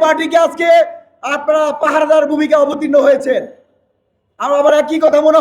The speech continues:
হয়, জুলাইয়ের চলাকালীন সময়ে আমরা বিভিন্ন তথ্য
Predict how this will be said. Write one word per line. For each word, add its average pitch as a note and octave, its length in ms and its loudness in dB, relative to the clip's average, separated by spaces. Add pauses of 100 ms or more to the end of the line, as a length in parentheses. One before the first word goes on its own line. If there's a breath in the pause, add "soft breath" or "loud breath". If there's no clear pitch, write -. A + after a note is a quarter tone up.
হয়, D4 240 2 (720)
জুলাইয়ের D4+ 440 2
চলাকালীন D#4 440 0
সময়ে E4 340 2
আমরা D4+ 200 -2 (540)
বিভিন্ন C#4+ 300 -4
তথ্য - 280 -2